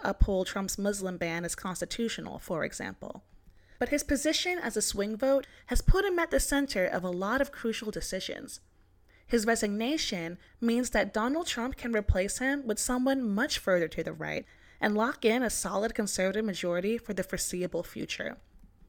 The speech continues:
A lot of hard-fought wins that some liberals took for granted may now be up for reconsideration in front of an unfriendly court. In other words, civil rights were fun while they lasted. Now,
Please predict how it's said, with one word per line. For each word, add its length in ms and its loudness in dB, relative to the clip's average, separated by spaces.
A 40 6
lot 240 4
of 140 2
hard-fought 800 2
wins 420 0
that 160 -2
some 240 0
liberals 400 2
took 160 -4
for 140 0
granted 560 -2
may 140 6
now 260 6
be 220 4
up 200 0
for 140 0
reconsideration 1000 0
in 100 -6
front 240 -4
of 100 -2
an 120 -4
unfriendly 560 -4
court. 400 -6
In 140 0
other 200 6
words, 500 -2
civil 360 2
rights 300 2
were 160 2
fun 300 0
while 160 2
they 120 4
lasted. 680 -2
Now, 400 6